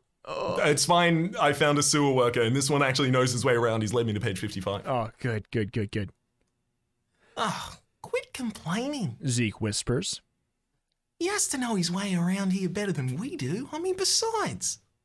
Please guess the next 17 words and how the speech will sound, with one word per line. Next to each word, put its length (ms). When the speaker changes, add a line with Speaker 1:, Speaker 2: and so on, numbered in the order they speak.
Speaker 1:
He 160
adds 320
with 100
a 60
gleam 280
in 60
his 140
eye. 320
Speaker 2:
Maybe 340
he 200
does 320
know 160
how 200
to 40
find 280
the 40
treasure. 400